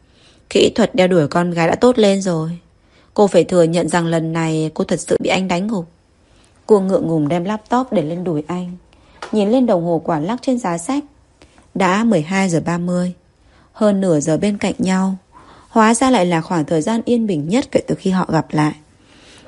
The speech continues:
Tạ Điệt thầm thở dài, đứng lên cứng rắn nói: "Em đi trước, buổi chiều còn có việc. Nếu em cứ ở đây quấy rầy anh, anh tập trung nghe đi." Đây cũng không phải là cái cớ.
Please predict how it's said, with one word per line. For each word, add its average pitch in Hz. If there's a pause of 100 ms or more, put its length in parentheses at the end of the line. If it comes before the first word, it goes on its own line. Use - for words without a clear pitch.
Tạ 196
Điệt 180
thầm 180
thở 175
dài, 151 (380)
đứng 170
lên 190
cứng 170
rắn 175
nói: 180 (640)
"Em 190
đi 185
trước, 247 (640)
buổi 180
chiều 175
còn 175
có 214
việc. 208 (800)
Nếu 175
em 196
cứ 208
ở 208
đây 185
quấy 180
rầy 190
anh, 190 (500)
anh 202
tập 170
trung 208
nghe 208
đi." 214 (1000)
Đây 185
cũng 202
không 214
phải 180
là 156
cái 175
cớ. 175